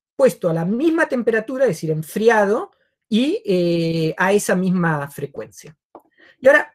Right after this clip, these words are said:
¿por qué utilizar superconductores de alta temperatura crítica? Eh, bien que los, eh, ah, existen dispositivos y están bien avanzados, eh,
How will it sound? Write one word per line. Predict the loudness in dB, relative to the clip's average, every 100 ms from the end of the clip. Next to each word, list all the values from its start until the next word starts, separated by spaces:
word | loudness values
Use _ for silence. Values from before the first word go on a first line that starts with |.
| _
¿por | 4 4 4
qué | 0
utilizar | 0 0 -2 -2 0 0 -2 -8 _ _ _ _ -14
superconductores | -6 0 2 2 0 -2 -4 -2 0
de | 4
alta | 4 2 0
temperatura | 0 -2 -2 -2 -2 -2
crítica? | -2 -6 -8 -14 -16 -16 _ _ _ _ _
Eh, | -4 -4 -6 _ _ -20 _ _ -20 _
bien | -8 -4 -4 -4
que | 0 0 0 _ _ _ -6
los, | 0 2 0 -6 _ _ _
eh, | -4 -2 -2 -2 -2 -4 -4 -6 -2
ah, | -2
existen | -4 -4 -4 0 0 0
dispositivos | -2 -2 -4 -2 -2 -2
y |
están | 0 0 -2
bien | -4 -4
avanzados, | -2 -4 -2 0 0 -2 -10 _ _ _ -2
eh, | 0 2 2 0 -4 -10